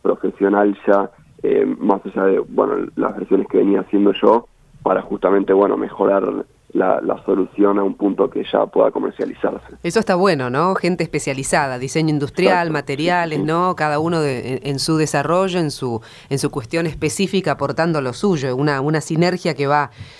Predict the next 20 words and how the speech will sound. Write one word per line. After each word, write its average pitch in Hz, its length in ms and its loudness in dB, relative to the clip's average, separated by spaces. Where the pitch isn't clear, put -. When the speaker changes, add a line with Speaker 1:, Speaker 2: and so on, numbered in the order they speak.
Speaker 2:
avanzando. 143 640 0
La 151 80 2
verdad, 208 240 0
Jerónimo, 269 360 0
que 220 120 -2
es, 226 160 -6
este, 151 420 -2
muy 226 140 4
interesante. 202 440 2
¿Seguís 254 260 2
viviendo 269 320 0
en 233 100 -2
Vicente 196 360 0
López? 240 520 -2
Speaker 1:
Así 104 380 2
es, 98 100 0
sí. 92 140 0
Speaker 2:
Zona 160 300 0
norte, 156 360 -2
ahí, 139 280 -4